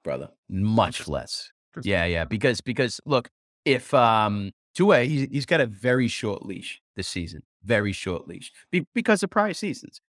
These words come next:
Speaker 1: Your feedback is fair on him. I don't disagree with it at all. Hence his short leash this season. So I will be much lower on the Dolphins if they, uh, they come out and blow it.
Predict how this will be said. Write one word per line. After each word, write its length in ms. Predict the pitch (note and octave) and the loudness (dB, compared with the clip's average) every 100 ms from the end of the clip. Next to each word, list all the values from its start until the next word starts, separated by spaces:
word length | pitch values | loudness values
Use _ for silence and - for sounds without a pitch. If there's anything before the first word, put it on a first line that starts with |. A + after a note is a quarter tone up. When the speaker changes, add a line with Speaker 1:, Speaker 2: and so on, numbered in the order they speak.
| _ | _
Speaker 1:
Your 160 | C3 D#3 | -2 -2
feedback 500 | - G#3+ D3+ D3+ - | 0 0 2 2 0
is 120 | - | -12
fair 400 | - B2+ G#2 E2+ - | -6 -2 0 -2 -4
on 200 | F2 D#2 | -4 -4
him. 140 | - | -6
I 80 | E2+ | -2
don't 200 | A2+ F#2 | -2 -2
disagree 400 | G2 - F#2 F#2+ | -8 -8 -6 -4
with 120 | F2+ | -2
it 120 | F2 | -4
at 60 | D#2 | -6
all. 280 | C#2+ - _ _ _ _ | -10 -14 _ _ _ _
Hence 280 | - B2 - | 0 0 0
his 140 | - F2+ | -6 -6
short 340 | - B2+ C3 - | -4 -2 -2 -4
leash 560 | G2+ A2 F#2+ - - _ _ | -10 -8 -6 -8 -8 _ _
this 200 | F#2 G2 | -6 -4
season. 560 | - G2 F2+ D#2 D2+ C#2+ | -2 0 -2 -4 -8 -8
So 220 | - F#2+ | -6 -4
I 120 | E2 G2 | 0 0
will 120 | F2 | -2
be 100 | E2+ | -4
much 320 | F2+ G2+ - | -4 -4 -4
lower 240 | F2+ E2+ E2 | -4 -4 -6
on 100 | D#2+ | -8
the 60 | |
Dolphins 540 | E2+ F2 E2 - D#2+ - | -2 -2 -2 -4 -12 -12
if 140 | - | -14
they, 280 | - D2+ D2 | -8 -6 -4
uh, 280 | C#2+ C#2+ C#2+ | -4 -6 -6
they 80 | D2+ | -10
come 180 | - D2+ | -8 -6
out 120 | C2+ | -8
and 60 | _ | _
blow 180 | D2 | -10
it. 80 | C#2+ | -10